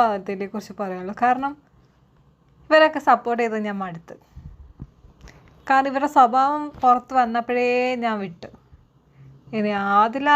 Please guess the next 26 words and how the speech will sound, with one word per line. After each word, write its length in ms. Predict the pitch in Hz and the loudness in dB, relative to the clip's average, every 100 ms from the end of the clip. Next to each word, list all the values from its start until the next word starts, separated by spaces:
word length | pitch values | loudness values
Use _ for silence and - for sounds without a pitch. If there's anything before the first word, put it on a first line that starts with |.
| 285 | 6
എന്നുള്ളൊരു 420 | 254 240 226 220 208 | 4 -2 -4 -6 -6
വിഷയം 320 | - 208 202 247 _ _ _ - - | -8 -8 -10 -14 _ _ _ -18 -10
വല്ല 160 | 214 214 | -6 -4
നെഗറ്റീവും 440 | 214 214 220 269 285 | -2 -4 -2 -2 2
പറയാനുണ്ടെങ്കിൽ 540 | 240 202 208 190 196 190 | 2 2 -2 -6 -8 -8
ഞാൻ 100 | 185 175 | -8 -8
വരാം. 200 | 175 180 214 | -8 -8 -4
പോസിറ്റീവായിട്ടുള്ളത് 840 | 226 - 302 302 269 233 202 208 214 | -4 -4 -2 2 2 0 -2 -2 -2
പറയാൻ 240 | 202 202 202 | -6 -6 -6
ഒരു 160 | 208 339 311 | -4 -4 -4
ചാൻസും 340 | 214 220 202 180 | -6 -6 -8 -8
ഇല്ല. 120 | 175 - _ _ _ _ | -14 -16 _ _ _ _
നൂറയെക്കുറിച്ച് 480 | 285 339 440 370 - | 0 0 0 -2 -2
ഞാൻ 80 | 277 240 | -2 0
പോസിറ്റീവ് 400 | 247 - 269 240 | -2 -2 -4 -2
ആണേലും 240 | 220 220 220 | -2 -4 -6
വന്നില്ല. 220 | 202 202 | -6 -8
പക്ഷേ 180 | 214 269 277 _ _ _ _ _ 254 | -8 -10 -12 _ _ _ _ _ -2
ആദില 540 | 254 277 285 302 311 302 285 247 | 2 2 2 2 4 6 4 2
എന്ന് 140 | 233 233 | 0 -2
പറഞ്ഞ 240 | 214 214 196 | -2 -6 -10
വിഷയം 280 | - 196 190 | -14 -12 -10
അത് 100 | 226 247 | -8 -8
ഞാൻ 120 | 208 185 | -8 -10
വിട്ടു. 300 | 175 - 214 - - - - _ _ _ _ _ _ _ _ _ _ _ - _ _ _ _ 214 | -14 -14 -18 -18 -20 -20 -20 _ _ _ _ _ _ _ _ _ _ _ -20 _ _ _ _ -6
അമ്മാതിരി 720 | 214 233 262 269 262 247 | -2 -2 2 4 4 2